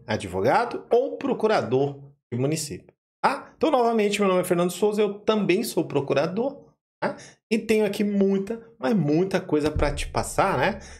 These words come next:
Em relação a dicas de concurso, bancas organizadoras e o que há de mais importante, né? Os editais de concurso público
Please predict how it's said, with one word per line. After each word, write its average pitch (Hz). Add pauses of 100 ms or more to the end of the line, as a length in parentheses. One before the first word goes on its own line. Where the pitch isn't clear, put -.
(160)
Em 294
relação 226
a 170
dicas - (560)
de 123
concurso, - (340)
bancas 190 (260)
organizadoras 131 (300)
e 190 (300)
o 320
que - (560)
há 190
de 185
mais 160
importante, 160
né? 143
Os 277
editais 165
de 151
concurso - (300)
público -